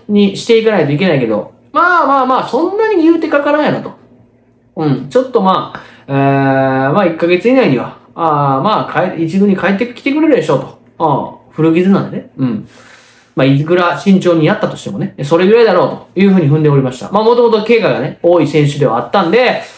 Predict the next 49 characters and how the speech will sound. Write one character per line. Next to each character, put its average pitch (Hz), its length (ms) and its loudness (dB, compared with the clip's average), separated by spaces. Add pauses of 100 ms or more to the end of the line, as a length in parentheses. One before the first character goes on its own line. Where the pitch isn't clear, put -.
(160)
ま 233 80 2
あ、 196 60 -2
仕 - 120 -8
方 226 200 0
の 220 100 2
な 147 120 0
い 139 80 0
こ 156 120 0
と 127 80 0
で、 113 40 -2
ま 131 160 -4
あ、 - 40 -8
仕 - 100 -14
方 262 220 -6
の 285 80 -6
な 262 120 -4
い 147 80 -2
と 139 60 -6
い 120 80 -6
う - 60 -12
か、 110 80 -8
ま 131 140 -4
あ 107 40 -10
ま 113 120 -10
あ 120 120 -12
ま 139 140 -6
あ、 139 40 -4
も 127 340 2
う、 123 60 -10
も 123 180 -2
う 117 40 -2
治 117 60 -2
ら 160 240 0
ん 247 40 -2
わ 196 100 0
な、 190 140 2
み 156 120 0
た 156 80 2
い - 20 0
な - 80 -2
感 - 240 0
じ 214 220 0
で 202 120 2
す 196 120 -4
わ、 104 80 -6
正 117 140 -2
直 113 100 -6
ね。 104 240 -10
諦 151 240 -2